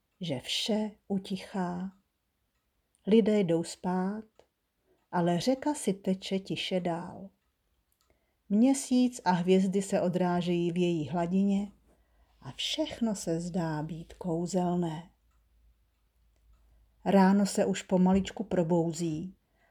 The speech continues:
a řeka Vltava je čím dál tím víc široká. Co to? Slyšíte známou melodii? Jen na chvíli uslyšíme nám známou písničku Kočka leze dírou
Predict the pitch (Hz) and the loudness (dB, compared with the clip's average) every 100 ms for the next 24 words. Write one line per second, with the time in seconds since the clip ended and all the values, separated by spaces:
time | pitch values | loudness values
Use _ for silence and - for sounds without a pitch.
0 | _ 180 190 277 277 240 185 185 220 226 | _ 0 2 2 4 4 4 2 0 2
1 | 240 185 175 - 285 294 247 170 165 175 | 4 2 0 -4 -2 2 2 2 -2 -4
2 | - 180 190 170 180 233 226 214 - - | -6 -4 -2 -2 -2 -2 -2 -4 -8 -4
3 | 185 180 170 - 170 151 - _ _ _ | 0 0 -2 -4 -6 -6 -12 _ _ _
4 | _ _ _ _ _ _ _ _ - 175 | _ _ _ _ _ _ _ _ -10 -10
5 | - 143 147 220 - _ _ _ _ _ | -8 -8 -8 -10 -16 _ _ _ _ _
6 | _ _ _ _ _ - - 143 - 196 | _ _ _ _ _ -10 -6 -4 -4 -6
7 | - 190 196 180 185 196 190 160 175 233 | -2 2 4 6 6 6 4 2 -2 0
8 | 285 285 285 294 - _ _ _ _ _ | 0 0 0 -2 -6 _ _ _ _ _
9 | _ _ _ _ _ _ _ _ _ _ | _ _ _ _ _ _ _ _ _ _
10 | _ _ _ _ _ - 196 196 202 269 | _ _ _ _ _ 2 6 8 6 4
11 | - - 302 294 196 - 190 - 233 - | -2 -2 2 4 2 0 -6 -4 -4 0
12 | 247 233 226 202 190 180 196 208 240 262 | 2 4 4 4 2 4 2 4 4 2
13 | 247 180 - 202 190 - 226 214 - 190 | 0 -4 -4 -4 -4 -4 -6 -4 -4 -4
14 | - 208 196 208 240 196 185 170 170 156 | -6 -4 -2 2 2 2 -2 0 0 0
15 | 180 | -4